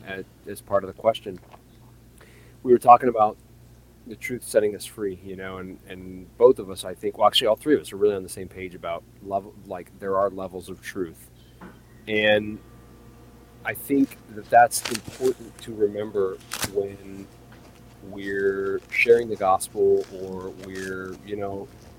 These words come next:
trying to introduce a group of people to a set of ideas that are very contrarian to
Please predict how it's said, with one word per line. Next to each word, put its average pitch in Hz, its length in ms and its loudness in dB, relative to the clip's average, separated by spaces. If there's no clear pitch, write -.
trying 127 380 4
to 113 220 2
introduce 107 680 -4
a 107 80 -10
group 107 220 -16
of - 120 -20
people 107 500 4
to 104 420 -12
a 104 60 -16
set 113 180 2
of 104 100 2
ideas 104 520 6
that 107 220 6
are 104 200 6
very 104 260 6
contrarian 104 1000 4
to 101 380 -8